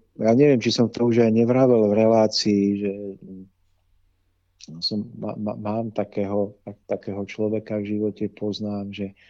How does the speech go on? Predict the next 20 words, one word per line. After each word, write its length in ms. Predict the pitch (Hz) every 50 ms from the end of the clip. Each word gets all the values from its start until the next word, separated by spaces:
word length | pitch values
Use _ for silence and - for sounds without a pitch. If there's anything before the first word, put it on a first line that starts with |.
| _ _ _ _ _ _ _ _ _ _ _
vlastne 540 | - - - 98 95 - - - 107 104
on 20 | 98
tiež 300 | - - 113 110 98 98
vychováva 720 | 104 101 92 - - 104 101 101 101 98 101 98 101 98
svoje 480 | 95 - - - 104 101 101 101 101 95
deti 560 | 90 107 107 107 104 - - - 107 104 101 98 95
a, 160 | 95 95 95
a 960 | - _ _ _ _ _ _ _ _ _ _ _ _ _ _ - - - - - 98 101
teraz 400 | _ 104 104 104 101 98 - _ _ _ _
jeho 240 | _ 104 95 90 95 98 92
deti 320 | 92 101 98 98 - 101
si 160 | - - -
zarábajú 800 | 101 98 104 101 101 104 104 104 101 98 107 104 101 104 101 101
v, 100 | 101 - - - _ - -
tak 160 | 104 101 101
neviem, 320 | 104 110 107 101 98 92
počítačových 960 | 90 - 98 95 - - 101 - 107 98 98 - - 104 95 101 98 92 98 98
hrách 300 | 98 98 101 107 107 98
a 80 | 101 95
predávajú 720 | - - - 101 98 98 104 101 101 98 101 98 98 101